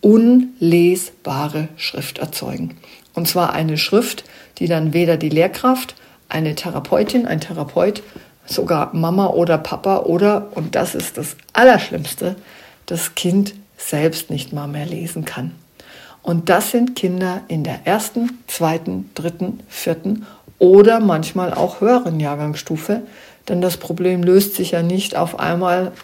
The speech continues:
auf, wenn plötzlich ein neues Schuljahr begonnen wird. Also wenn ich in die neue Klasse komme, in die höhere Klasse.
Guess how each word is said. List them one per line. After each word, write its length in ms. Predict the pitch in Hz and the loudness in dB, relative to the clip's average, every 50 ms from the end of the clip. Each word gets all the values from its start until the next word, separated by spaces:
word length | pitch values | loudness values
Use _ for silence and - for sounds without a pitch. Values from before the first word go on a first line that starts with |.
| - - | -18 -10
auf, 500 | - - 151 160 180 226 247 - - - - - - - _ _ _ - | -4 0 4 6 6 4 4 0 -6 -12 -16 -20 -20 -20 _ _ _ -2
wenn 180 | 180 175 180 175 | 0 0 2 0
plötzlich 540 | 170 - 170 175 175 - - 185 170 - - | 0 0 -2 -2 -2 -2 -2 -2 -2 -2 -4
ein 120 | - 160 | -4 -2
neues 260 | 156 151 147 151 156 | -2 -2 -2 -4 -2
Schuljahr 260 | - 311 339 392 247 165 | 0 2 2 2 2 2
begonnen 360 | 151 156 - 156 151 151 147 | 0 0 -2 0 0 0 -2
wird. 180 | 139 139 139 | -2 -2 -2
Also 200 | - - 151 156 | -2 -4 -2 -2
wenn 140 | 151 156 156 | -2 -2 -2
ich 100 | 160 156 | -2 -2
in 60 | - | -4
die 80 | 165 160 | -4 -4
neue 240 | 160 156 151 147 143 | -4 -4 -4 -4 -6
Klasse 300 | 143 - 277 277 - 233 | -4 -4 -4 -2 -2 -6
komme, 240 | - - - 160 165 | -6 -6 -6 -4 -2
in 80 | 165 | -2
die 100 | 156 156 | 0 0
höhere 300 | 165 202 208 196 165 160 | 2 2 2 2 0 -2
Klasse. 360 | 160 - 160 160 - - 196 | -4 -6 -8 -8 -6 -6 -6